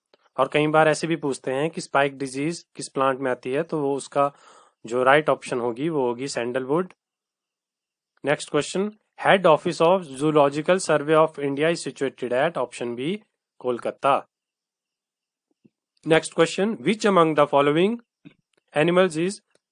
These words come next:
threatened? तो फ्रेंड्स, out of four, the leopard is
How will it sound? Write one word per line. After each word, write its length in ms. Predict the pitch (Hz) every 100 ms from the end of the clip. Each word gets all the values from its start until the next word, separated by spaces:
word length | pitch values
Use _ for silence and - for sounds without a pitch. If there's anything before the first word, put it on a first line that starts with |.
| _ -
threatened? 520 | 139 135 160 160 107 _ _ _ _ _ _ _ _ _ _
तो 80 | 233
फ्रेंड्स, 320 | 156 180 165 147
out 180 | 156
of 160 | 156 170 -
four, 200 | 131 160 - _ _ - _ _ -
the 100 | 160
leopard 580 | 135 135 135 156 170 208 - _ _ _ _
is 100 | -